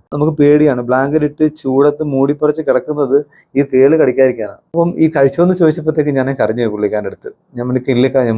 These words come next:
മൂന്ന് മാസമായി കഴിച്ചിട്ട്." ആ ബാത്റൂമിൽ കയറി നമുക്ക് യൂറിൻ, മൂത്രം പോലും ഒഴിക്കാൻ തോന്നത്തില്ല, അത്ര സിറ്റുവേഷൻ ആ ബാത്റൂം. ആ ബാത്റൂമിൽ നിന്ന് വെള്ളം ഞാൻ കുടിച്ചിട്ടാണ് എൻ്റെ,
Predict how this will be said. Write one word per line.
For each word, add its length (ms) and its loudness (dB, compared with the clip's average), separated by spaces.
മൂന്ന് 180 0
മാസമായി 460 0
കഴിച്ചിട്ട്." 360 0
ആ 140 -4
ബാത്റൂമിൽ 420 0
കയറി 220 2
നമുക്ക് 400 0
യൂറിൻ, 280 2
മൂത്രം 340 0
പോലും 200 2
ഒഴിക്കാൻ 300 -2
തോന്നത്തില്ല, 440 -6
അത്ര 500 -4
സിറ്റുവേഷൻ 500 -4
ആ 80 0
ബാത്റൂം. 380 -2
ആ 100 -12
ബാത്റൂമിൽ 460 -2
നിന്ന് 200 -6
വെള്ളം 260 -2
ഞാൻ 200 -6
കുടിച്ചിട്ടാണ് 680 -8
എൻ്റെ, 340 0